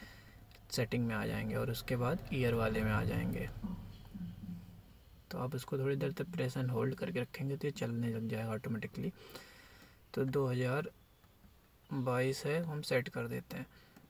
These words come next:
फिर आप एक बार सेट करेंगे तो ये किलोमी-, ये टाइम वाले में आ जाता है। तो अभी आप देख सकते हैं टाइम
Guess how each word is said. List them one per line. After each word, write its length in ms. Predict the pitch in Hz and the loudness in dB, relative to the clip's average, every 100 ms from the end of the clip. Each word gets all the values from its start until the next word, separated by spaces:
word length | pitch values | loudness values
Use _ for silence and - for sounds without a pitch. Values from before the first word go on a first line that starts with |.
| - | -2
फिर 140 | 156 147 | 0 2
आप 200 | 143 147 | 0 0
एक 180 | 139 139 | 0 2
बार 160 | 143 | 0
सेट 280 | 131 135 - | 2 0 2
करेंगे 380 | 135 127 123 127 | 0 2 2 0
तो 140 | 139 | 0
ये 120 | 131 139 | -2 0
किलोमी-, 460 | 139 123 120 120 | 2 2 4 2
ये 180 | 147 143 - | 2 0 4
टाइम 260 | 123 120 120 | 4 6 4
वाले 220 | 110 113 | 4 2
में 100 | 113 | 0
आ 40 | |
जाता 280 | 113 127 139 | 0 -2 -4
है। 60 | 135 | -4
तो 120 | - | -2
अभी 360 | 143 131 131 143 | -2 0 0 0
आप 160 | 135 135 | 0 -2
देख 240 | 135 131 | -2 -4
सकते 320 | - - - | -6 -8 -6
हैं 120 | 175 160 - | -4 -4 -2
टाइम 320 | 247 254 | 0 0